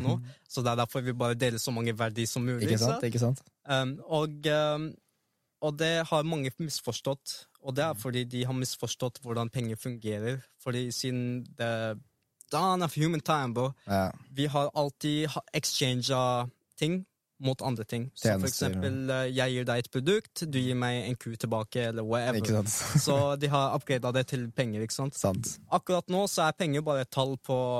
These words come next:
Speaker 1: på skjermen på bankkontoen din.
Speaker 2: Ja, det er det.
Speaker 1: Eh, men det er en type payment som du bruker for å, for å liksom
Speaker 2: Helt klart.
Speaker 1: trade vekk.
Speaker 2: Ja, det er det samme opplegget. Før så var det jo te-, det er tjenester, og du kan jo bytte tjenester. Det er sant, ass. Men, ja, hva skal jeg si, ja? Eh, det er jo,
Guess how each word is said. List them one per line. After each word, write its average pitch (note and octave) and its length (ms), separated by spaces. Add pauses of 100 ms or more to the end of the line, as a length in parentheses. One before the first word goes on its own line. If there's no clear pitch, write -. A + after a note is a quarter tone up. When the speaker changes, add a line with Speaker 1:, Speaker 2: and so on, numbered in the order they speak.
(220)
Speaker 1:
på C#3+ 100
skjermen A#2+ 380
på C3+ 100
bankkontoen A#2 640
din. F3+ 100
Speaker 2:
Ja, D3+ 140
det A#2+ 80
er - 20
det. D3 80 (600)
Speaker 1:
Eh, B2 240
men B2+ 160
det C3 80
er C3 60
en C3 100
type B2+ 320
payment A#2 340
som A2+ 380
du C3 100
bruker D3 320
for F#3 160
å, D#3+ 120 (840)
for - 200
å - 60
liksom - 240
Speaker 2:
Helt C3+ 80
klart. B2+ 120
Speaker 1:
trade C#3 140
vekk. - 160 (400)
Speaker 2:
Ja, C3+ 120
det A#2+ 60
er A2 100
det D3+ 80
samme B2+ 240
opplegget. A2 360
Før B2 160
så B2+ 120
var G#2+ 80
det G#2+ 80
jo G#2 80
te-, G#2+ 160
det A#2 140
er A#2 140
tjenester, G#2 420
og A#2+ 60
du A2 60
kan G#2+ 140
jo A2+ 80
bytte A2+ 200
tjenester. A2 400 (480)
Det A2+ 80
er A#2+ 40
sant, C3+ 240
ass. C3+ 220 (500)
Men, F3 220 (500)
ja, D#3 160
hva D#3 80
skal D#3+ 220
jeg - 20
si, - 160
ja? D3 120 (200)
Eh, C#3 640
det C3 140
er A#2 180
jo, C#3 120